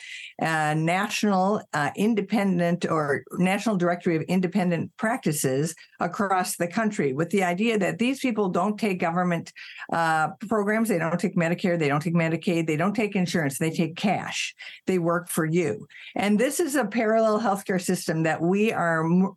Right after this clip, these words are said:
uh, moving forward in this country. We eventually want, uh, cash-based hospitals. And I can just see <laughs> your viewers going, "Oh my goodness, how is that going to work? How will I afford that?" Well, one of, one of the ways that you'll afford that is because you won't have all the third-party,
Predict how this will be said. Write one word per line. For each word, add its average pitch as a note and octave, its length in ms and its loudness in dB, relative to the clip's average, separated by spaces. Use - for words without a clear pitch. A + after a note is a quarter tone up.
uh, D#3 160 2
moving G#3 380 2
forward F3 560 0
in A#3 200 2
this G#3 180 0
country. E3 500 -2
We B3 160 2
eventually G#3+ 480 2
want, E3 400 0
uh, E3+ 220 0
cash-based F#3+ 1160 -2
hospitals. - 720 -2
And F#3 160 2
I G3 180 2
can G3 220 0
just G#3+ 220 0
see A#3 300 2
<laughs> - 20 -20
your B3 260 0
viewers G#3+ 460 2
going, E3 300 0
"Oh F#3 220 2
my E3+ 200 2
goodness, D#3 280 0
how F3 140 0
is E3+ 80 0
that G3+ 160 0
going F3+ 120 0
to D#3 80 0
work? C#3+ 180 0
How F3 160 0
will E3 140 0
I D3 120 2
afford G#3+ 320 0
that?" C3+ 200 0
Well, F#3 160 2
one A3 140 2
of, A3 280 0
one A3+ 180 2
of A#3 60 2
the G#3 80 2
ways F3 200 2
that - 160 0
you'll E3+ 220 2
afford G3+ 360 0
that D#3 220 2
is E3 160 0
because E3+ 360 0
you F3 100 2
won't F#3 180 2
have F3 180 2
all F3 300 2
the D#3+ 140 0
third-party, E3+ 880 0